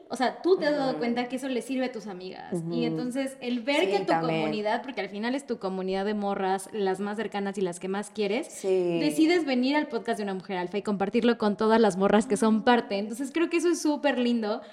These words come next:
Speaker 2: Gracias,
Speaker 1: Entonces,
Speaker 2: sí.
Speaker 1: pongan atención. Vamos a regresar un poquito al tema de la configuración, porque creo que esas son las preguntas que más se acercan.
Speaker 2: Sí.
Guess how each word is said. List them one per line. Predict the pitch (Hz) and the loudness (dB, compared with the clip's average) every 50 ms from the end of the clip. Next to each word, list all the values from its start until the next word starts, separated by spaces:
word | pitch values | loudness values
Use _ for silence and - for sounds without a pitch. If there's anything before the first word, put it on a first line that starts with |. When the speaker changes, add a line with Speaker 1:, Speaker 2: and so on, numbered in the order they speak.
| - - - _ _ _ | -20 -20 -20 _ _ _
Speaker 2:
Gracias, | - 214 240 269 294 302 339 381 392 | -2 0 2 2 4 8 10 10 10
Speaker 1:
Entonces, | - 403 370 349 320 285 247 220 214 220 | 12 10 10 10 10 8 6 6 4 4
Speaker 2:
sí. | 220 202 185 - - - - _ _ _ - - _ | 2 -2 -8 -10 -14 -20 -20 _ _ _ -20 -12 _
Speaker 1:
pongan | - 294 311 359 370 370 370 381 381 392 - - | 2 2 4 6 6 6 6 6 4 4 2 0
atención. | - 247 247 240 226 233 - 226 196 185 202 262 359 - | 0 0 2 2 0 0 0 0 0 0 -2 -4 -4 0
Vamos | - 320 381 403 427 | 2 4 4 6 6
a | 392 | 6
regresar | 311 285 262 262 277 359 415 | 6 6 4 4 4 4 4
un | 453 | 4
poquito | - 392 311 - 359 | 4 2 2 4 2
al | 359 330 - | 2 2 2
tema | 320 302 311 | 2 2 2
de | 320 285 | 4 2
la | 262 240 | 2 0
configuración, | 220 202 226 220 196 196 196 196 240 247 | 0 0 0 2 2 2 0 0 0 -2
porque | 240 277 226 240 | -2 -2 -4 -4
creo | - 254 277 | -2 -2 -2
que | 277 320 | -2 -2
esas | 311 320 320 | -4 -4 -4
son | 277 294 277 | -4 -2 -2
las | 285 277 277 | -2 -4 -6
preguntas | - - - 220 208 196 214 220 202 226 233 226 - | -8 -8 -4 -2 -2 -2 -2 -4 -4 -4 -6 -6 -8
que | - 208 190 | -10 -8 -6
más | 202 202 202 196 202 196 | -6 -6 -6 -6 -6 -8
se | 196 208 | -8 -10
acercan. | 196 190 - 196 190 190 - - - 240 - - _ _ _ _ _ _ _ _ _ | -10 -8 -6 -6 -6 -6 -6 -8 -12 -14 -14 -18 _ _ _ _ _ _ _ _ _
Speaker 2:
Sí. | - - 175 160 151 147 143 | -14 -10 -10 -8 -8 -10 -12